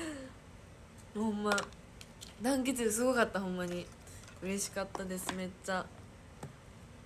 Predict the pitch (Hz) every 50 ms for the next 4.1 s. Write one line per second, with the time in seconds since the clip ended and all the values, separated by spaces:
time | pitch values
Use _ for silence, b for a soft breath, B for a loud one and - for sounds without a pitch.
0 | - - - - - - - 196 214 220 233 226 220 240 226 - - 202 196 196
1 | 196 190 190 190 185 180 180 180 185 180 180 175 175 190 202 214 220 214 - 240
2 | 233 233 - - - 254 240 233 233 240 240 233 - - 233 226 220 220 - -
3 | 220 208 214 214 214 214 214 214 208 208 214 214 214 - - 214 214 208 208 202
4 | 190